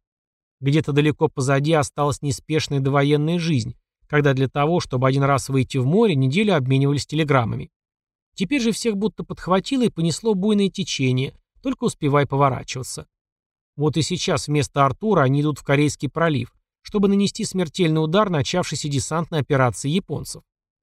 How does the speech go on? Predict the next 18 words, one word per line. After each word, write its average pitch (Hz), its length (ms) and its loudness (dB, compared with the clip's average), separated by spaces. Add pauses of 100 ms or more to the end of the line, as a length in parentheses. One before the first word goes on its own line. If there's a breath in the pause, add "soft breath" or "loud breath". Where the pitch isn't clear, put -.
(440)
Но 127 140 2
какие 196 340 0
силы 254 380 0
заставили 139 480 0
так 127 240 -2
действовать 135 500 -2 (320)
обычно 196 400 -2
сверхосторожного 170 880 -2
наместника 147 640 -2
в - 40 -8
стиле 165 280 0
великих 151 340 -2
адмиралов 143 500 2
прошлого – - 560 -2 (300)
Ушакова, 151 720 0
Спиридова 139 560 2
и 139 40 4
Нахимова? 151 520 -2